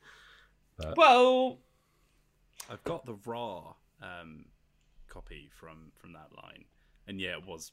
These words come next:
Speaker 3: pretty spenny. I think it was, like, forty-five quid or something, which,
Speaker 1: Yeah.
Speaker 3: considering it was, it's basically just an auction game with tiles, like, there wa-, yeah, there was a bit of a sort of, like, upscale of the, of the cost. It, it felt a bit sort of not gentrified, but, you know.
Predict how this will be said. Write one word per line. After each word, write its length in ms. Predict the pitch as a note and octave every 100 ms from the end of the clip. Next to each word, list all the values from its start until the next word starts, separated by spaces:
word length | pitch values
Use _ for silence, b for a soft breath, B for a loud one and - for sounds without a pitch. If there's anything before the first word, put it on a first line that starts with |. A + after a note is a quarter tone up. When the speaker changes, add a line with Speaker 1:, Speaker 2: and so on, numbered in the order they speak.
| -
Speaker 3:
pretty 160 | -
spenny. 340 | F2+ - D#2+ E2
I 40 | D#2+
think 140 | A#2
it 20 | -
was, 100 | -
like, 80 | -
forty-five 380 | - - - -
quid 220 | - E2
or 60 | E2+
something, 300 | - D#2+ E2 E2+
which, 160 | E2+
Speaker 1:
Yeah. 300 | F2+ E2+ D2+ D#2+ _ _ _ _
Speaker 3:
considering 600 | G#2+ - B2+ A2 G2+ F#2+
it 100 | C#2
was, 280 | E2+ - - -
it's 160 | - - - _
basically 300 | F#2 E2+ E2
just 140 | D2+ F2
an 60 |
auction 300 | D#2+ - -
game 320 | - B1+ C#2+
with 120 | C2+ -
tiles, 540 | - D#2+ C2+ C#2 - C#2+
like, 240 | D2+ C#2 - _ _ _ _ _ _ _ -
there 100 | F#2
wa-, 140 | F#2+
yeah, 280 | F2+ F#2 E2+
there 120 | E2+
was 220 | G2 G2+ G2
a 40 |
bit 220 | - F#2+
of 140 | E2 E2+
a 80 |
sort 180 | - - D#2+
of, 60 | E2+
like, 340 | E2 D#2 - F2+
upscale 600 | E2 - - E2+ E2 D#2
of 160 | D#2
the, 280 | F2 E2 D#2+ - _ -
of 80 | E2+
the 80 | -
cost. 440 | - D#2+ - -
It, 120 | C#2+
it 160 | A2+ G2
felt 240 | - G2+
a 80 | F2
bit 200 | G2+ -
sort 220 | - E2 F2+
of 0 | - - _ _ _ _ _ _ _ _ _ b b b
not 320 | C#4+ - -
gentrified, 880 | - C#3+ C3+ - G2+ F2 E2+ F#2+ F#2
but, 260 | - B2+ C3+
you 100 | D#3
know. 1200 | E3+ D#3+ G#3 G#3 A3+ E3+ - F3+ - E3+ - D3